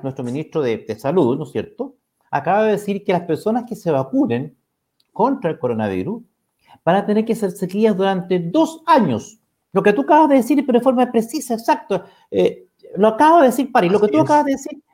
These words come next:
Speaker 1: lo acaba de decir el ministro de Salud, que durante dos años más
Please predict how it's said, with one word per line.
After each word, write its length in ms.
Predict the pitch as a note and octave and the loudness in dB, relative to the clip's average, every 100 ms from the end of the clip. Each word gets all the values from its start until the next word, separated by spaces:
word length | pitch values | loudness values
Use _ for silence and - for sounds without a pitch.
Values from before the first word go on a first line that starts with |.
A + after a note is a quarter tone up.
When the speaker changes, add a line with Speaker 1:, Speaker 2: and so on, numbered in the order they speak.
| - | -4
Speaker 1:
lo 120 | G#3 | -2
acaba 260 | G#3 B3+ C#4 | 2 2 2
de 60 | |
decir 180 | A#3+ B3 | 2 0
el 80 | A3+ | 0
ministro 320 | A3 A#3+ A#3 | 0 0 -4
de 40 | A3 | -2
Salud, 260 | D#3+ B2+ - - | 0 -2 -4 2
que 80 | F#3+ | 4
durante 340 | G3+ F#3 G#3 | 4 4 2
dos 220 | B3+ E4+ | 4 4
años 200 | D4+ C4 | 4 2
más 300 | G3+ D4+ - | 2 0 -2